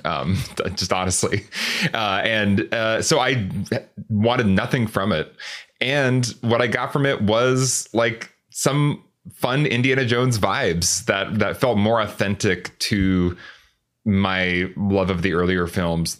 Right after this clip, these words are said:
than Crystal Skull, which felt, like, very bizarre and kind of taking a strange turn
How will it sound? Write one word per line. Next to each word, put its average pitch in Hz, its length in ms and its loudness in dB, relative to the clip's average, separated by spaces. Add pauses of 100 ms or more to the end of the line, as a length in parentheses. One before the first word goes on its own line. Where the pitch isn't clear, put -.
(120)
than 92 380 -2
Crystal 90 380 -2
Skull, 73 340 0
which 82 240 -2
felt, 85 240 -2
like, 80 200 -4
very 90 440 0
bizarre 80 580 0
and 78 320 -4
kind 90 160 -2
of - 340 -8 (280)
taking 87 380 0
a 80 140 -2
strange 87 540 -4
turn 90 400 -2